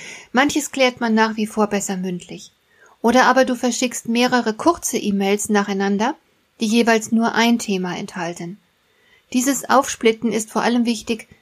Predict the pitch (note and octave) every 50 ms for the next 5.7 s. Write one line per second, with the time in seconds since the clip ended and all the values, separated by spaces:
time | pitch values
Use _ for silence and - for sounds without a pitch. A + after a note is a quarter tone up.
0 | _ _ - A3 A3 G#3+ G#3 F#3 A3+ A3 A3 G#3+ G#3+ - - A3 A3 G#3+ G#3+ G#3+
1 | - - G#3+ A3+ A#3+ A#3+ A#3 A3 G#3+ G#3+ G3 - G#3+ G3+ F#3+ F3 - - - G3+
2 | F#3+ F3+ - - E3+ E3+ F3+ - - _ _ _ _ _ - A3 G3 - - -
3 | A3+ A3 A3 A#3 A3 A3+ G#3+ A3 G#3+ - - - - - D4 D#4 D4 A3 F3+ -
4 | - G3+ G3 G3 G3+ F#3+ G#3 G#3+ A3 A3 A3+ G#3+ G#3+ G#3 - A#3 C#4 D4 B3 G#3+
5 | - - - F3 E3+ - - - F#3+ F3 F3 E3+ F3+ F3